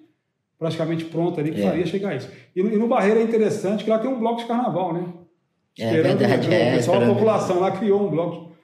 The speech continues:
Speaker 1: um bloco de carnaval esperando o metrô, que inclusive ganhou,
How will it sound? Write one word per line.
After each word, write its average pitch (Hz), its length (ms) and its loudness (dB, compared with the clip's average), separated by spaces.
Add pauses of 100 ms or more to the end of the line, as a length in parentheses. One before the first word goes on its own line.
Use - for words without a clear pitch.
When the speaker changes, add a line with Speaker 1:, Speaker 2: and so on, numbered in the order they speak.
(160)
Speaker 1:
um 147 60 -4
bloco 160 240 -2
de - 60 -10
carnaval 151 400 -2
esperando 147 320 -2
o - 20 0
metrô, 147 340 -2
que 190 80 -2
inclusive 202 380 0
ganhou, 208 800 0